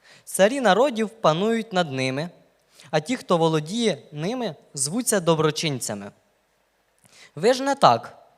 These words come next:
але більший між вами хай буде як менший, і начальник як слуга. Хто більший? Той, хто сидить, чи той, хто обслуговує? Хіба не той, хто сидить?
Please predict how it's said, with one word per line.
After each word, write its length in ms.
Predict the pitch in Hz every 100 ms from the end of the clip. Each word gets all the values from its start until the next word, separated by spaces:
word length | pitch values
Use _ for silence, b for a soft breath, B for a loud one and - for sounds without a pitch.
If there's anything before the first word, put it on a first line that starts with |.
| _ B 143
але 220 | 175 175
більший 380 | 170 240 - 180
між 220 | 165 147
вами 320 | 165 262 196
хай 260 | 160 185 180
буде 260 | 180 226 175
як 160 | 156
менший, 560 | 165 156 123 - 107 104 _ b b b b
і 80 | 185
начальник 760 | 170 156 233 269 214 135 - b b b b
як 200 | 160 170
слуга. 460 | - 196 170 156 101 - _ _ _ _ _ B B B
Хто 280 | - - 285
більший? 540 | 208 156 - 107 98 _ _ _ b b -
Той, 200 | 247 254
хто 220 | - 214
сидить, 500 | 220 190 247 285 - _
чи 120 | -
той, 220 | 175 285
хто 200 | 247 -
обслуговує? 760 | 208 - - 147 220 135 113 110 - _ _ _ _ _ B B B
Хіба 340 | - 196 247
не 120 | 214
той, 340 | 180 247 330 285
хто 280 | - - 185
сидить? 500 | 180 175 131 107 -